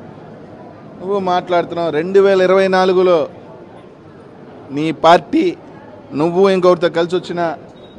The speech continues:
డిపాజిట్లు కూలిపోతా ఉన్నారు. తర్వాత చెప్పు, అసలు ఫస్ట్ నువ్వు అసెంబ్లీలోకి రారా నాయనా.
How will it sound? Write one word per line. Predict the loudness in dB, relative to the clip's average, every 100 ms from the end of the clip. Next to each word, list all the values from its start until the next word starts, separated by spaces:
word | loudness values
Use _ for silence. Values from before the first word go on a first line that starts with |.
| -8
డిపాజిట్లు | -6 0 2 2 0 -4
కూలిపోతా | -2 -2 -2 -2 -2 -2
ఉన్నారు. | -4 -6 -8 -12 -18 -20 -20 -20 -20 -20 -20 -20 -20 -20 -20 -20 -20 -20 -16 -8
తర్వాత | -4 -2 -2 -4
చెప్పు, | 0 0
అసలు | 2 -2 -6
ఫస్ట్ | -8 -4
నువ్వు | -2 0
అసెంబ్లీలోకి | 2 2 4 2 2
రారా | 2 0 0
నాయనా. | -2 -6 -8